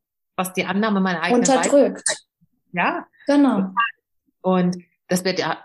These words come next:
Speaker 1: heute an vielen Stellen auch tatsächlich, wenn wir noch mal kurz zur drei D-Gesellschaft zurückkehren, erwartet.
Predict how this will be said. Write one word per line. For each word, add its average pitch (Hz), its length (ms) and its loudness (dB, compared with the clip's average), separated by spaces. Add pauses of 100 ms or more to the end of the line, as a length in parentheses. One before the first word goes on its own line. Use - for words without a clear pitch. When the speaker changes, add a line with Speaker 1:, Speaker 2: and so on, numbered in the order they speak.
Speaker 1:
heute 208 280 0
an 143 140 -4
vielen 170 240 -2
Stellen 156 300 -2
auch 123 140 -6
tatsächlich, 165 460 -6
wenn 165 80 -2
wir 156 60 -4
noch 147 120 -4
mal 147 120 -4
kurz - 340 -4
zur - 480 -2
drei 160 220 -4
D-Gesellschaft 180 640 -2
zurückkehren, 170 760 -6
erwartet. 156 640 -4